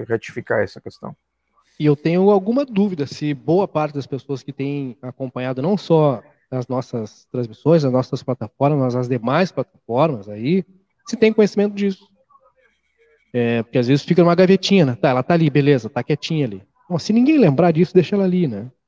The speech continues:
Speaker 2: Se ninguém
Speaker 1: É, mas
Speaker 2: exigir na hora, deixa ela ali, né?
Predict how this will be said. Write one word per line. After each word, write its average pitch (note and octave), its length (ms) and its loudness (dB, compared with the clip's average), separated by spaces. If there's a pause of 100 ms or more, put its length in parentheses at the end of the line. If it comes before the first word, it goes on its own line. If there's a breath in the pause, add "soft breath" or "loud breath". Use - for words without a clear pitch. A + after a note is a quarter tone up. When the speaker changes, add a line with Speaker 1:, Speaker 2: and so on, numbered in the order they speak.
(180)
Speaker 2:
Se - 140 -2
ninguém A#3 220 4
Speaker 1:
É, - 40 6
mas G#3+ 100 6
Speaker 2:
exigir D#3+ 340 2
na C3+ 140 0
hora, C#3+ 480 4
deixa D3+ 280 -6
ela G3+ 100 -2
ali, F#3 320 -4 (460)
né? B2 260 -8